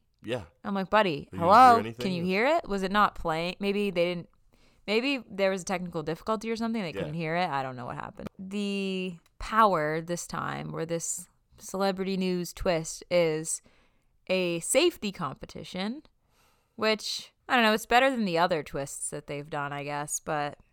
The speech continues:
Speaker 1: I liked the competition itself.
Speaker 2: Yeah, me too.
Speaker 1: I didn't like the whole doing it for safety thing.
Speaker 2: Yeah.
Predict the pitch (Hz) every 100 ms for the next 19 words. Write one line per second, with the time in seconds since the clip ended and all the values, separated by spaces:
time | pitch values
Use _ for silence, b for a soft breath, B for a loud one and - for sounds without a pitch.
0 | _ 92 92 101 131 - 123 120 113 -
1 | - 101 - 82 - 87 92 104 240 190
2 | 170 175 175 160 160 160 - - 95 80
3 | 87 82 78 85 82 80 78 78 80 -
4 | 82 - 80 80 - 90 90 95 190 185
5 | 170 170